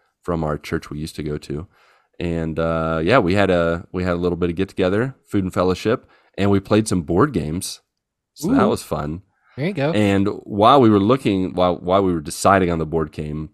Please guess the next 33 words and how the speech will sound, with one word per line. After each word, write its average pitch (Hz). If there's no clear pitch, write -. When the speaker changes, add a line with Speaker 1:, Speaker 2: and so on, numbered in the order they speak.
Speaker 1:
they 92
definitely 87
said 82
that 76
because 92
of 80
me 82
and 78
playing 78
Exploding 82
Kittens -
with 87
our 76
family 85
some 82
years 80
ago, 78
they 104
bought 113
their 85
own 101
edition. 76
And 90
in 87
fact, 98
they 107
bought 98
not 87
one 101
edition, 80
but 71
two 202
editions, 76